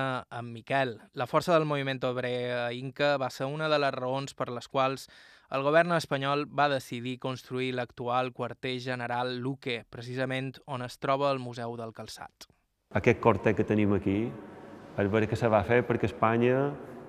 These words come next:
Speaker 2: va estar en guerra amb els Estats Units per la guerra de Cuba i varen dir, «Així com mos han pres Cuba, anem a conservar Mallorca també i anem a fer un bon quarter, anem a defensar bé les illes»,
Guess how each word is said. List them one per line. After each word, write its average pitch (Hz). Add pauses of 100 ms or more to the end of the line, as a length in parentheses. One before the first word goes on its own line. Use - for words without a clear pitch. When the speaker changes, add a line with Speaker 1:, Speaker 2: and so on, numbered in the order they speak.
(120)
Speaker 2:
va 107
estar 104
en 104
guerra 104 (540)
amb 101
els 101
Estats 104
Units 120
per 117
la 107
guerra 107
de 104
Cuba 135
i 135
varen 117
dir, 107 (360)
«Així -
com 127
mos 131
han 131
pres 131
Cuba, 143 (640)
anem 127
a -
conservar 123
Mallorca 107
també 107
i 127
anem 120
a 110
fer 113
un 110
bon 101
quarter, 123
anem 117
a 107
defensar 104
bé 104
les 95
illes», 131